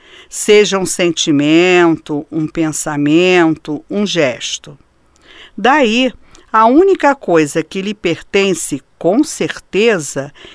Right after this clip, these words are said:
e que o acompanha para sempre é aquilo que você dá de si próprio em tudo o que faz.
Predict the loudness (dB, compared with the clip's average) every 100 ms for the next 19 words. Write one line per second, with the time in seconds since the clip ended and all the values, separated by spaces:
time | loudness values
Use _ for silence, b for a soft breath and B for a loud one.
0 | B -6 -6 -6 0 2 2 0 0 -4
1 | -2 0 2 2 0 -2 -2 -4 -6 -2
2 | -2 -2 -6 -8 -8 B B B -2 2
3 | 2 0 -4 0 0 -2 -4 -4 -2 -2
4 | -2 -4 -2 -2 -2 -4 -8 -6 -8 -8
5 | -2 2 2 0 -4 -6 -6 -12 -6 -6
6 | -6 -8 -6 -4 -4 -4 -6 -8 -12 -14
7 | -10 -12 -6 -6 -6 -12 -8 -6 -6